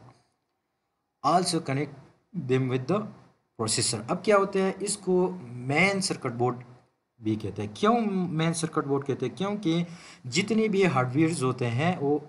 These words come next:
इस पे उन्होंने मतलब fix की है, इसलिए उसको main circuit board कहते हैं। और मुख्तलिफ किस्म के भी जितने भी hardware के components होते हैं ये क्या करते हैं,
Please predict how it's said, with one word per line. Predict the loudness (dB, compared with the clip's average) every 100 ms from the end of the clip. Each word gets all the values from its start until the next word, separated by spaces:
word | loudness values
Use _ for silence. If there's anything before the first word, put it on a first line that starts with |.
| -4
इस | 0 0 -2
पे | 2 2 2 -2 -18 -20 _ _ _
उन्होंने | -2 0 2 2 0 0 -12 -16 -12
मतलब | -6 -6 -2
fix | -2 0 -2
की | -2 -4
है, | -4 -10 -6
इसलिए | -4 -2 -2
उसको | -4 -4
main | -2 -2 -4
circuit | -8 -10 -10
board | -10 -12
कहते | -14 -14
हैं। | -16 -18 _ _ _ _ _ _ _ 0
और | 6 6
मुख्तलिफ | 6 2 0 0 2
किस्म | 2 2 2
के | 2
भी | 0
जितने | 0 -2 0 4
भी | 4
hardware | 4 0 0 0 0
के | -2
components | -4 -6 -4 -4 -4 -4
होते | -6 -6
हैं | -4 -4 -4 -8 -20 _ _ _ _ _ _ _ _ _ _ _ _ _
ये | -2
क्या | 2 2
करते | 4 2 2
हैं, | 0 -2 -10 -20